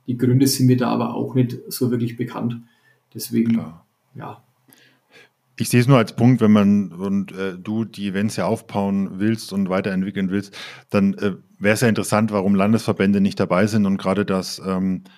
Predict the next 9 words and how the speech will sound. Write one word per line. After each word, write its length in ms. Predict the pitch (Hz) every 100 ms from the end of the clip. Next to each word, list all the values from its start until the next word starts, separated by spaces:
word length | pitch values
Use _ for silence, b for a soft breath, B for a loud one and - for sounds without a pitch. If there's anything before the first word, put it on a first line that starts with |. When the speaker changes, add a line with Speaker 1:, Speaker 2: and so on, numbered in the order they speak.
| b b _ _ _ _ -
Speaker 2:
Bayern 320 | 101 123 123
nicht 200 | 120 -
dabei 380 | 107 101 110 110
war 180 | 113 104
bei 120 | 98
der 140 | 101
U 80 | 90
vierzehn, 760 | - - 120 123 - 113 113 B B B B -
ähm, 640 | 104 101 101 101 98